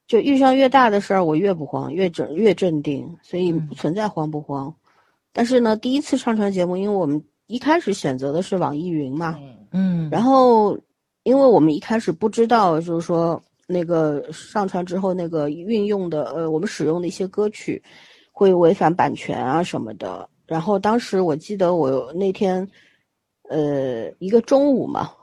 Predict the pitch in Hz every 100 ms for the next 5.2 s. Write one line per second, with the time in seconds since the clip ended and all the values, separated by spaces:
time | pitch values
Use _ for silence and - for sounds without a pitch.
0 | _ _ 151 139 - _ - - 269 233
1 | 175 160 165 - 214 240 202 - _ _
2 | - - - 226 370 403 160 160 151 -
3 | 117 139 120 139 127 - - 233 262 294
4 | 302 285 254 254 262 175 156 - - 131
5 | 92